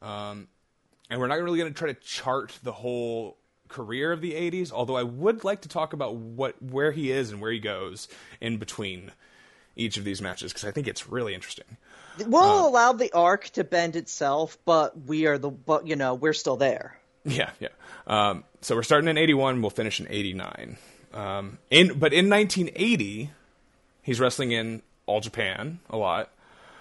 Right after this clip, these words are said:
Speaker 1: Um, do you know what he's doing before he comes to Memphis? Is he, is he wrestling in Florida? 'Cause I feel
Speaker 2: I
Speaker 1: like he was
Speaker 2: think
Speaker 1: in
Speaker 2: so,
Speaker 1: Florida a
Speaker 2: yeah.
Speaker 1: lot. Um, I know in eighty-two he feuds with Dusty in Florida quite a bit, and they have, um, I think that's where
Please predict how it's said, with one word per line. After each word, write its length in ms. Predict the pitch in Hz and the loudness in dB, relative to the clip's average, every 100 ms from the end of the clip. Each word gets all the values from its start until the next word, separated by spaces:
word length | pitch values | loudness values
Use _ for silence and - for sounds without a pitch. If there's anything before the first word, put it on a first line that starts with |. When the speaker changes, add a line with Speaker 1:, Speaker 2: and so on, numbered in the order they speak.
| - - - | -20 -14 -4
Speaker 1:
Um, 360 | 104 101 101 | 0 0 -2
do 140 | 95 131 | -4 0
you 60 | |
know 160 | 143 156 | 2 4
what 140 | 160 | 4
he's 180 | 151 139 | 4 0
doing 300 | 131 135 139 | 0 -2 -4
before 380 | 127 - 127 131 | -6 -2 0 0
he 80 | 131 | -2
comes 220 | 135 127 | -4 -4
to 60 | 123 | -4
Memphis? 520 | 123 135 151 - - - _ _ | -4 -2 -4 -6 -14 -18 _ _
Is 140 | 117 - | -4 -2
he, 320 | 131 127 113 _ | 0 -2 -4 _
is 80 | 110 | -4
he 60 | 131 | 0
wrestling 240 | 123 143 | 0 0
in 60 | 117 | -2
Florida? 600 | - 95 101 110 123 135 - _ _ - | -2 -2 0 2 2 0 -8 _ _ -8
'Cause 100 | 110 | 0
I 40 | |
feel 100 | - | 2
Speaker 2:
I 20 | |
Speaker 1:
like 120 | 139 135 | 4 2
he 60 | |
was 80 | 131 | 0
Speaker 2:
think 20 | |
Speaker 1:
in 60 | 113 | 0
Speaker 2:
so, 80 | 165 165 | 2 2
Speaker 1:
Florida 80 | 165 | 2
a 20 | |
Speaker 2:
yeah. 200 | 147 127 | 2 2
Speaker 1:
lot. 120 | 131 - - - - - - 104 98 | -2 -10 -20 -20 -20 -18 -8 -6 -6
Um, 120 | 98 | -6
I 80 | 110 | -2
know 160 | 135 160 | 2 4
in 80 | 151 | 4
eighty-two 720 | 156 139 123 139 127 120 110 | 4 2 0 0 2 2 0
he 140 | 107 | -4
feuds 320 | 101 117 107 104 | -6 -6 -4 -6
with 120 | 98 | -4
Dusty 360 | 110 104 104 | -2 -2 -4
in 60 | 101 | -6
Florida 340 | - 104 98 101 | -6 -6 -4 -4
quite 240 | 110 101 | -4 -4
a 40 | 98 | -4
bit, 420 | 98 98 92 - | -6 -6 -6 -8
and 100 | 104 | -8
they 100 | 101 | -6
have, 460 | 98 101 98 - - _ - - - - | -4 -6 -8 -16 -20 _ -20 -20 -20 -12
um, 460 | - 101 92 92 92 101 | -4 -2 0 -4 -8 -6
I 60 | |
think 160 | 117 120 | -4 0
that's 240 | 120 - | -2 -2
where 380 | 110 101 98 | 0 0 0